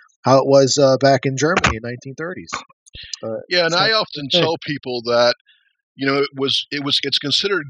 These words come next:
Speaker 2: Greece, ancient Greece, that founded Western culture. I mean, look at all of these ancient Greek philosophers that we still study today. So it's my opinion that if there's a possibility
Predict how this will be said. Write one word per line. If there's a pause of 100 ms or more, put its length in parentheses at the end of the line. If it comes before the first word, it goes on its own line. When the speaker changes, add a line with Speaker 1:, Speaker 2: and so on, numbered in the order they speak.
Speaker 2:
Greece, (100)
ancient
Greece, (580)
that (180)
founded
Western
culture.
I
mean,
look
at
all
of
these
ancient
Greek
philosophers
that
we
still
study
today. (420)
So
it's
my
opinion
that
if
there's
a
possibility